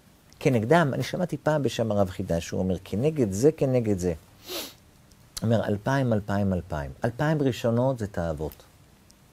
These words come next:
דור המבול זה היה השיא של זה. דור המבול זה "כי השחית כל בשר את דרכו על הארץ", השחתת זרע. תאוות,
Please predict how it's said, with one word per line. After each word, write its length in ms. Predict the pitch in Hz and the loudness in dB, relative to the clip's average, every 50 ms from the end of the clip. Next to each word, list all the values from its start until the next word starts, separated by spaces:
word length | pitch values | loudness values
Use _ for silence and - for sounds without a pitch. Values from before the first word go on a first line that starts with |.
| _ - - _ _ _ - _ _ - _ - _ _ - _ - _ _ _ - - - - _ - - - - - - - - - - - - - - - _ - - - - _ - _ - - | _ -20 -20 _ _ _ -20 _ _ -20 _ -20 _ _ -20 _ -20 _ _ _ -20 -20 -20 -20 _ -20 -20 -20 -20 -20 -20 -20 -20 -20 -20 -20 -20 -20 -20 -20 _ -20 -20 -20 -20 _ -20 _ -10 2
דור 180 | - 175 175 180 | 2 4 6 6
המבול 400 | 160 147 131 131 160 165 135 104 | 4 4 4 4 4 2 2 2
זה 120 | 117 104 | 2 0
היה 220 | 107 120 123 123 | 2 2 2 2
השיא 320 | 101 90 - - - 208 170 | 0 0 -2 -2 0 0 0
של 220 | - - 107 90 | 0 0 -2 -2
זה. 180 | 76 67 69 - - - - - - - - - - - - - - - | -2 -4 -8 -12 -12 -16 -20 -20 -20 -20 -20 -20 -20 -20 -20 -20 -8 2
דור 180 | 127 156 165 170 | 2 4 4 6
המבול 380 | 151 135 120 123 151 165 156 | 4 2 2 2 2 2 2
זה 140 | 131 131 127 | 2 0 -2
"כי 180 | 117 - 117 107 | -2 -2 -4 -4
השחית 320 | 104 - - - 170 151 | -2 -4 -2 -2 -2 -2
כל 160 | - - 143 | -2 -2 -2
בשר 340 | 120 113 104 - 139 135 131 | 0 -2 -2 -2 -2 0 0
את 60 | 120 | 2
דרכו 320 | 110 101 98 98 - 123 117 | 2 0 0 0 0 0 2
על 120 | 107 98 | 2 2
הארץ", 300 | 98 98 95 90 87 - | 2 2 2 0 -2 -6
השחתת 440 | 87 - - 92 - - 110 101 95 | -12 -10 -10 -10 -6 -6 -6 -6 -4
זרע. 280 | - 104 101 87 71 67 - - - - - - _ - - _ _ _ - _ _ - _ - - - - - - - - | -2 -2 -2 -2 -4 -8 -16 -20 -20 -20 -20 -20 _ -20 -20 _ _ _ -20 _ _ -20 _ -20 -20 -20 -20 -20 -20 -20 -14
תאוות, 520 | - 80 80 82 87 98 87 - - - | -10 -6 -6 -4 -2 -2 -4 -4 -6 -18